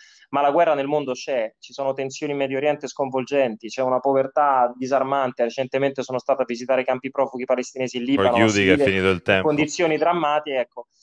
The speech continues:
Speaker 1: Credo che, come diceva il Papa, che esiste una terza guerra mondiale a, a pezzetti, credo che le attività diplomatiche dovrebbero lavorare affinché si possa buttare acqua sul fuoco. Portare la nato ai confini della Russia non mi sembra il modo migliore di buttare acqua sul fuoco.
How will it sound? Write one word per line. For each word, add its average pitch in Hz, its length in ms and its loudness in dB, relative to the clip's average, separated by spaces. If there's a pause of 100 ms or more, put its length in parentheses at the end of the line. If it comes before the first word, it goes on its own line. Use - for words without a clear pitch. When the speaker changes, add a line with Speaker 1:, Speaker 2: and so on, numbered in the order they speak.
(240)
Speaker 1:
Credo 180 300 0
che, 160 120 -4
come 196 240 0
diceva 175 280 2
il 156 120 -2
Papa, 147 340 2
che 120 80 -10
esiste 139 280 -12
una 131 100 -4
terza 151 320 -2
guerra 139 180 0
mondiale 139 340 0
a, 135 340 0
a 135 60 4
pezzetti, 143 880 -6
credo 151 320 0
che 131 240 2
le 139 140 -2
attività 147 360 0
diplomatiche 147 840 -2 (260)
dovrebbero 139 460 0
lavorare 143 440 4
affinché 131 360 -8
si 131 160 -12
possa 135 300 -4
buttare 139 340 -2
acqua 135 200 -2
sul 127 180 -8
fuoco. 147 400 0
Portare 147 460 0
la 143 140 0
nato 143 160 0
ai 127 40 -6
confini 135 320 -10
della 147 140 0
Russia 139 340 -6
non 127 120 -8
mi 123 80 -10
sembra 127 260 -8
il 123 60 -8
modo 127 160 -2
migliore 127 300 -4
di 117 60 -10
buttare 120 280 -2
acqua 117 160 -6
sul 120 140 -16
fuoco. - 240 -14